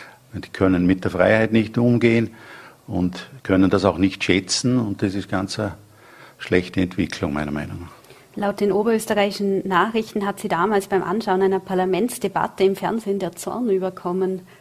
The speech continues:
Speaker 2: Ähm, warum war das der Fall? War das aus den geschilderten Gründen oder was war da der spezielle Anlass?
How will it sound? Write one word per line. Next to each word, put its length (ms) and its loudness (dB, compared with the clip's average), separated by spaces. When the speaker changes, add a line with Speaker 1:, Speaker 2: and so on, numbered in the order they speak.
Speaker 2:
Ähm, 400 0
warum 320 0
war 160 6
das 460 -6
der 120 -2
Fall? 340 4
War 140 0
das 180 -6
aus 120 -8
den 160 -2
geschilderten 500 -4
Gründen 540 -4
oder 320 -2
was 180 -2
war 140 4
da 100 0
der 120 -6
spezielle 580 -6
Anlass? 400 -4